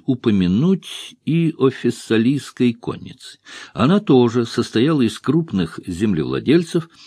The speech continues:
сопровождаемых конной свитой. Иначе говоря, это войско напоминало македонских гетайров. Этот великолепный отряд кавалерии насчитывал около тысячи восьмисот человек.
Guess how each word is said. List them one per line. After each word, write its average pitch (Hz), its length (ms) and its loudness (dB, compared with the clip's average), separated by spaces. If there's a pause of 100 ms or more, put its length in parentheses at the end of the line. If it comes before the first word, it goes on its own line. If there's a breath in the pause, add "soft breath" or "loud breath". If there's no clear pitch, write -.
(140 loud breath)
сопровождаемых 117 1040 -2
конной 92 380 0
свитой. - 480 -14 (280 loud breath)
Иначе 160 340 0
говоря, 147 300 2
это 101 320 -2
войско 156 500 0
напоминало 110 800 0 (240 soft breath)
македонских 120 960 0
гетайров. 71 720 -6 (400 loud breath)
Этот 165 380 2
великолепный 143 760 2
отряд 139 340 0
кавалерии 107 680 0
насчитывал 139 760 0
около 143 420 2
тысячи 143 560 -2
восьмисот 123 720 0
человек. 90 540 -2